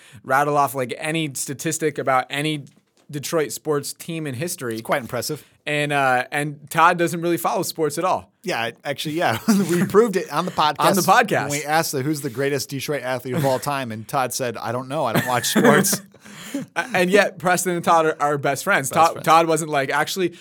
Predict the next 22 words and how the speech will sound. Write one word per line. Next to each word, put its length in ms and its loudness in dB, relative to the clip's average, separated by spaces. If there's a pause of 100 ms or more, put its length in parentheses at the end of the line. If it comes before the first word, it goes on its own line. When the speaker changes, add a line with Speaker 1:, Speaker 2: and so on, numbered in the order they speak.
(140)
Speaker 1:
I, 160 0
I 120 2
love 600 2
sports. 380 -6
They're 140 -10
my 140 -2
favorite." 500 -2 (300)
And 120 -8
he 140 -6
doesn't 300 -4
watch 220 -2
them 100 -12
at 40 -8
all. 140 0
Or 80 -2
Preston 400 -4
wasn't 240 -8
like, 260 -10 (140)
<clears throat> 160 0
"Yeah, 200 0
sports 360 -6
is, 160 -12